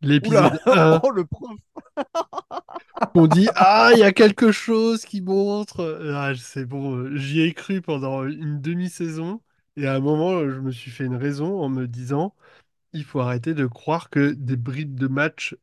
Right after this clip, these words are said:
Speaker 1: intéressants fait que on a une dynamique. » On a zéro dynamique sur, euh, cette saison en attaque et on ne l'aura pas. Et c'est pas en week treize qu'on va commencer à avoir quelque chose.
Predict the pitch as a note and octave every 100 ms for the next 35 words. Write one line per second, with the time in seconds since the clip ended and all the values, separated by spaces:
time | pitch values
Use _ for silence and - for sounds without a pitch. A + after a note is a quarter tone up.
0 | _ - D3+ D3+ C3+ B2 D#3 E3+ G3 -
1 | _ _ E3 F3 - D#3 E3+ D3 C#3 C3+
2 | C#3+ C#3+ B2+ B2+ D3 D#3+ - _ _ _
3 | _ - C3 B2+ A#2+ B2 D3+ E3 D3+ D3
4 | D3 D3 C#3 - B2+ A#2+ C3 B2 B2+ B2
5 | B2 A#2 B2 A#2 - B2+ B2 C#3 C3+ B2+
6 | B2+ A#2 C3 C#3+ - _ - _ _ -
7 | C3+ C3 B2+ B2+ B2 C#3 D#3 C#3+ A#2+ C3+
8 | A#2+ C#3 C3 C3 A#2+ - D3+ E3 - B2
9 | B2 B2+ B2+ A#2 C#3 B2+ B2 C#3+ - C3
10 | C3 A#2 B2+